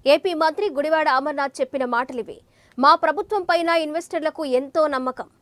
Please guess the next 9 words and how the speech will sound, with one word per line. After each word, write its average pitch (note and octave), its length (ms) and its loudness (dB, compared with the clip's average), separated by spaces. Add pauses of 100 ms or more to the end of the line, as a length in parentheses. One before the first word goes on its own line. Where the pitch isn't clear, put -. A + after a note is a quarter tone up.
(120)
అందుకే C4 420 0 (240)
లక్షల D4 420 0
కోట్ల D4 340 2
రూపాయలు D#4 400 2
పెట్టుబడులుగా C#4+ 720 0
వచ్చాయనేది C4 800 -2 (220)
అధికార D#4 360 0
పార్టీ C4+ 340 -2
మాట." A#3 260 -4